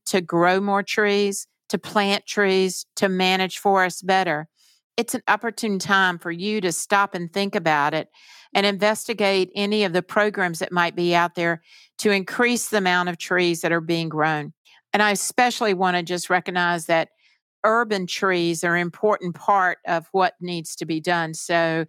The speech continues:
there are some opportunities even for our urban dwellers to plant a new tree in your urban situation and help forest in your urban areas. But especially if you have a few acres of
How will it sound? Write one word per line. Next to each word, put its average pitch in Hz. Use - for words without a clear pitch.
there 185
are 202
some 190
opportunities 175
even 196
for 180
our 170
urban 196
dwellers 160
to 156
plant 240
a 208
new 196
tree 185
in 165
your 165
urban 180
situation 160
and 156
help 185
forest 175
in 160
your 156
urban 175
areas. 156
But 208
especially 254
if 233
you 233
have 220
a 208
few 202
acres 185
of 175